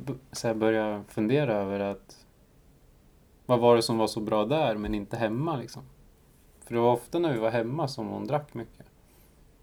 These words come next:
Även om vi var på solsemester så var det inte så överdrivet. Så det var ju någonting där, liksom, när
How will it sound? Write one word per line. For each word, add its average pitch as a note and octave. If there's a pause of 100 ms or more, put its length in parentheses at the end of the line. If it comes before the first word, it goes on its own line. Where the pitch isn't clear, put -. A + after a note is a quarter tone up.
(960)
Även A2
om C#3
vi D3
var A#2+
på -
solsemester A2+
så G#2
var G#2
det G2+
inte G2
så -
överdrivet. A2+ (1500)
Så -
det G2+
var D#3+
ju B2+
någonting D3
där, D#3
liksom, A2
när A2